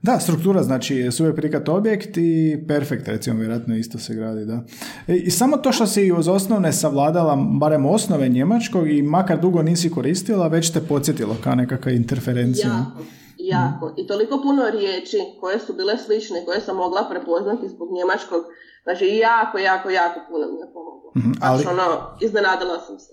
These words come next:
Speaker 1: Mhm, ali govore li nizozemci njemački ovako na ulici ili prosječno?
Speaker 2: Pa, nizozemci u školi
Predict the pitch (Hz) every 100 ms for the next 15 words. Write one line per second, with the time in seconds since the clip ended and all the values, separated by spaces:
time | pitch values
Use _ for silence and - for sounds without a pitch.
0 | _ 139 113 127 135 135 135 156 160 139
1 | 135 123 123 120 120 117 117 123 131 110
2 | 113 160 - 143 117 117 120 110 113 147
3 | 143 127 110 107 104 113 107 151 - 127
4 | - - _ _ _ - - - _ _
5 | _ 269 208 202 208 208 208 269 285 294
6 | - - 262 196 190